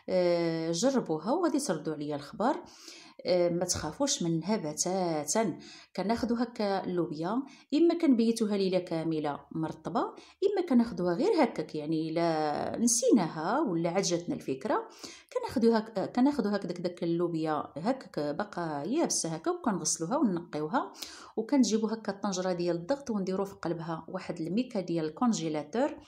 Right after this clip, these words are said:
وكنبدا نهز هذيك اللوبيا ونديرها تما في قلب هذيك الميكا باش غادي نسد عليها. آه، من بعد ما غادي نخوي عليها المغليان، كنكونوا موجدين واحد البقرج ديال المغليان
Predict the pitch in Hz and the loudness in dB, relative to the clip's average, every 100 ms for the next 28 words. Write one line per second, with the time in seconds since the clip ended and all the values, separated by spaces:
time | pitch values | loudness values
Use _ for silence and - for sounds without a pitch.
0 | - - - - - 247 277 240 226 185 | -20 -20 -20 -14 -6 0 4 6 6 4
1 | 262 269 208 185 190 190 196 180 170 170 | 6 6 6 2 2 0 -2 -2 -2 -2
2 | 170 262 294 214 160 165 165 170 175 170 | 0 2 4 4 2 -4 -4 -2 -2 -4
3 | - - 240 185 175 175 170 156 156 285 | -6 -2 -2 0 -4 -4 -4 -6 -2 -2
4 | 208 - 156 156 165 165 214 175 139 151 | -2 -4 -6 -4 -2 0 0 -4 -6 -6
5 | 151 220 349 - - - - - - - | -2 0 -2 -6 -20 -20 -20 -20 -20 -20
6 | - 185 185 180 180 175 175 170 175 190 | -6 0 2 2 2 4 2 2 2 2
7 | 262 208 202 190 175 180 180 175 175 160 | 2 2 2 0 0 0 0 0 -2 -2
8 | 170 - 196 180 180 214 202 175 156 151 | -4 -2 -2 -2 0 0 2 0 0 -2
9 | 151 165 175 175 175 190 220 170 175 180 | -2 -4 -2 -2 0 0 0 0 -2 -4
10 | 180 - 160 160 156 - 233 190 170 175 | -4 -6 -4 -4 -4 -2 -2 -2 -2 0
11 | 170 170 160 156 147 151 151 180 285 349 | 0 -2 -2 -4 -4 -2 -2 2 2 0